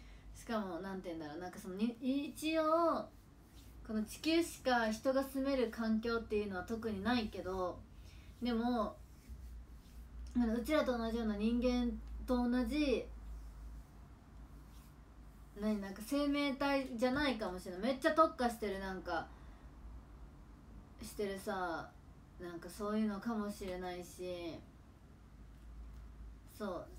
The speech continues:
だから、なんかね、どういう形かは分かんない。その見た目とか、そういうのが、なんかカエルみたいなの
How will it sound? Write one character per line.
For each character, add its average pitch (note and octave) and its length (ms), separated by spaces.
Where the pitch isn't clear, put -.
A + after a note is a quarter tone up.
だ G#3 80
か G3+ 120
ら、 F#3+ 360
な - 140
ん F3 40
か - 60
ね、 E4+ 260
ど D#4+ 140
う D4+ 60
い A3+ 80
う G#3+ 60
形 G#3+ 400
か B3+ 100
は E3+ 220
分 E3+ 40
か G#3+ 160
ん - 20
な E3 80
い。 - 100
そ - 100
の E3 40
見 F3+ 140
た G3+ 160
目 G#3 120
と A3+ 160
か、 A#3+ 440
そ F#3+ 80
う - 20
い F#3+ 100
う F3 60
の E3+ 60
が、 D#3+ 140
な F3 100
ん - 20
か F3+ 140
カ A3+ 160
エ G#3+ 60
ル A3 80
み A3 140
た G#3+ 140
い F#3 40
な E3+ 160
の D#3 280